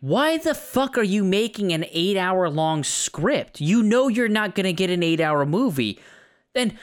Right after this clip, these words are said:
that's why these movies are costing so much money. I'm like, "Stop. You're fucking the budget so much." And then your story is gonna get completely destroyed because you have to recut the damn thing until it's a point where you enjoy it. Like,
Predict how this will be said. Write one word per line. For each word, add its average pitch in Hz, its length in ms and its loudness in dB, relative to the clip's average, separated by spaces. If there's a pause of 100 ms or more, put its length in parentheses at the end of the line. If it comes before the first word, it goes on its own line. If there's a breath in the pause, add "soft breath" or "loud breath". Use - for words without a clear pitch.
(120)
that's 277 200 0
why 302 120 2
these 247 180 2
movies 254 400 2
are 202 80 -2
costing 226 640 -2
so 139 240 0
much 113 240 -2
money. 107 280 -2
I'm 113 80 -4
like, 143 180 -2
"Stop. 254 600 -2
You're 202 160 0
fucking 269 640 -4
the 214 80 0
budget 170 480 -2
so - 520 0
much." 110 520 -2 (360 loud breath)
And 220 140 2
then 247 200 0 (360 loud breath)
your 247 120 2
story 285 500 0
is 214 120 -2
gonna 202 200 0
get 190 200 -2
completely 220 440 -2
destroyed 254 580 -2
because 196 380 -2
you 196 100 2
have 208 220 -2
to 190 100 0
recut 214 600 -4
the 226 80 -4
damn 165 320 -2
thing 175 240 -2
until 175 420 0
it's 160 140 -2
a 156 40 -6
point 190 240 -4
where 180 80 0
you 165 120 2
enjoy 196 140 -2
it. 180 40 0
Like, - 180 -4